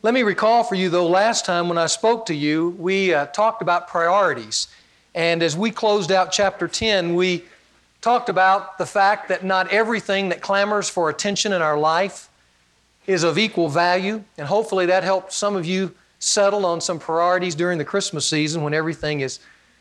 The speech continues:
grappling for your attention. We saw Jesus Christ speak to a,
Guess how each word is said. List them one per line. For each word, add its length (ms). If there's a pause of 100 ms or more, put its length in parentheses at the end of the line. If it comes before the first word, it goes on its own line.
(180)
grappling 480
for 120
your 200
attention. 480 (560)
We 100
saw 640
Jesus 400
Christ 400
speak 340
to 200
a, 260